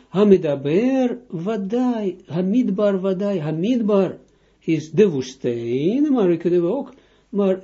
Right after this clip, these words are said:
de diepere betekenis daarvan is uit,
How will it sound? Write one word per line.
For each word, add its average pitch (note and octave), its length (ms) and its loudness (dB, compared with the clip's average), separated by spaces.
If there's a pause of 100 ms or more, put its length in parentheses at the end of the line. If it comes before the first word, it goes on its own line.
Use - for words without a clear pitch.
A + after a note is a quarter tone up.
de C3+ 140 -6
diepere C4 460 -2
betekenis G#3 640 -4
daarvan F3+ 460 -6
is G3 380 -6 (440)
uit, F#3+ 480 0